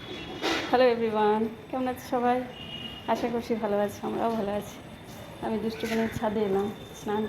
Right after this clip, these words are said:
করলাম, এই জামা কাপড় মেলবো। তো ওকে বললাম, "চল আমার সাথে।" সে তো নিচেই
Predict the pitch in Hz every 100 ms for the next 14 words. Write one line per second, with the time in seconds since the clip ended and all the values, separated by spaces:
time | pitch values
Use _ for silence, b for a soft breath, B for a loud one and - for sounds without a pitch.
0 | 226 226 233 247 - - - - - -
1 | 202 202 202 - - 202 196 196 196 202
2 | 202 220 254 - - - - - - -
3 | - - - - - - - - 214 214
4 | 214 220 220 226 220 214 226 - 247 233
5 | 226 - - - - - 240 233 233 233
6 | 247 247